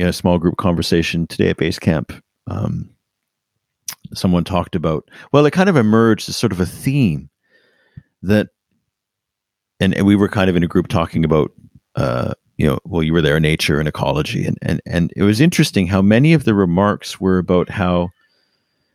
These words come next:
you know, these kind of personal encounters with the importance of, of,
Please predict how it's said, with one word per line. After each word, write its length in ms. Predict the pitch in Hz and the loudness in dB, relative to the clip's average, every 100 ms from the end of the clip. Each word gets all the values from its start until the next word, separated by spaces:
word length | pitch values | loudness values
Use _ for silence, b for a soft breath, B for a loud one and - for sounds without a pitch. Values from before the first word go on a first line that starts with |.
| _ _ - - | _ _ -20 0
you 80 | 104 | 2
know, 200 | 104 - | 4 2
these 280 | 80 107 110 | 0 2 2
kind 180 | - 127 | 2 0
of 140 | 110 | 2
personal 840 | - - 147 - 127 107 - - - | -2 2 0 2 4 4 0 -8 -4
encounters 920 | 95 85 - 95 101 92 80 - - - _ | -2 0 0 0 2 0 -2 -6 -10 -16 _
with 220 | 90 85 | -2 -2
the 180 | - 87 | 2 2
importance 800 | 85 85 - 101 - 80 - - - | 2 0 0 0 0 -4 -6 -10 -2
of, 540 | 78 76 71 - - _ _ _ | 0 0 -2 -8 -16 _ _ _
of, 440 | - 76 71 - | 0 0 0 -8